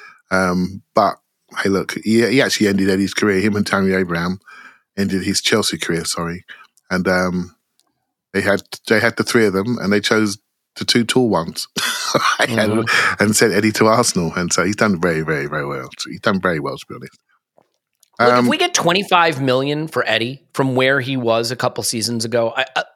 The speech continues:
Speaker 2: I, we should be, you know, there's this weird thing we do because, so, so here's the thing, right? What I think of a player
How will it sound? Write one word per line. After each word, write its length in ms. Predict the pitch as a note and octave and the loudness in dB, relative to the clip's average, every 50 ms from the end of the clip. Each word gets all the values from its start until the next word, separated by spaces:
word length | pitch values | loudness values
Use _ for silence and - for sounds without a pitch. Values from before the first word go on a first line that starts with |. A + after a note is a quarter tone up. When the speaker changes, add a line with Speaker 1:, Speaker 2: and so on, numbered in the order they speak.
| - | -2
Speaker 2:
I, 100 | - E3+ E3+ | -2 -2 0
we 120 | F#3+ G#3+ G#3+ | 0 0 2
should 180 | - G3+ F3+ | 2 2 2
be, 260 | F3 F#3 F3 E3+ D#3+ - - - - - - - - - _ - | 0 0 0 0 -2 -6 -14 -18 -18 -20 -20 -20 -20 -18 _ 0
you 100 | G3+ A3+ | 2 2
know, 80 | A#3+ A3+ | 2 4
there's 160 | A3 G#3+ F3+ | 2 2 0
this 160 | G#3 F#3+ - | 0 -2 -2
weird 320 | G#3+ A#3 B3 B3+ A#3 G#3 - | 0 0 0 0 0 0 0
thing 160 | G#3+ G3+ G3+ | 0 0 2
we 120 | G3 F3 | 0 0
do 420 | D3 D3+ D#3+ D3+ C#3+ C#3 C3+ C3 - _ _ _ _ _ _ _ D3 | 2 2 0 0 0 -2 -4 -6 -8 _ _ _ _ _ _ _ -2
because, 400 | D3 F3+ - G#3 - G3+ F#3+ - - | -2 0 0 -2 -4 -4 -8 -8 -4
so, 240 | F3+ - G3+ F#3+ F#3 | -2 0 0 0 0
so 160 | - - G#3 | -2 -2 0
here's 160 | F3 F#3 F#3+ C#3 | 0 0 0 0
the 40 | C#3 | 0
thing, 60 | A#2 | -2
right? 140 | A#2+ B2+ - _ - | -2 -4 -6 _ -2
What 160 | C#3+ F3 A#3 | 2 2 4
I 80 | C4 B3+ | 4 2
think 180 | C4 G#3+ G3+ | 0 -2 -2
of 80 | E3+ C#3 | 0 -2
a 60 | C#3 | -2
player 540 | - - C3+ B2 A#2+ A2+ A2 A2 A2 G#2+ | -2 0 0 2 2 2 0 0 -4 -6